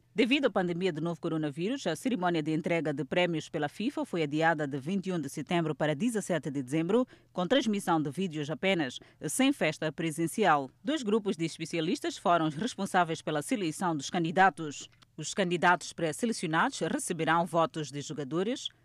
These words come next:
técnicos, jornalistas e adeptos que acessarem o site da fifa.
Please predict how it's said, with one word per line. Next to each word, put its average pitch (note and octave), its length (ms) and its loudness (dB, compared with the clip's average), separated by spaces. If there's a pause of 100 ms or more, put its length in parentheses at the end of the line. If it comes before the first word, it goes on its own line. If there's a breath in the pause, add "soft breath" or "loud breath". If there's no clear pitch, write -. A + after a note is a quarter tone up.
(280 soft breath)
técnicos, G#3+ 680 0 (140)
jornalistas F#3+ 800 -2
e D#3+ 100 0
adeptos E3+ 520 0 (280 soft breath)
que C#4 140 0
acessarem G3 560 2
o D3+ 80 -2
site F3 460 2
da D3 120 -2
fifa. E3 520 -2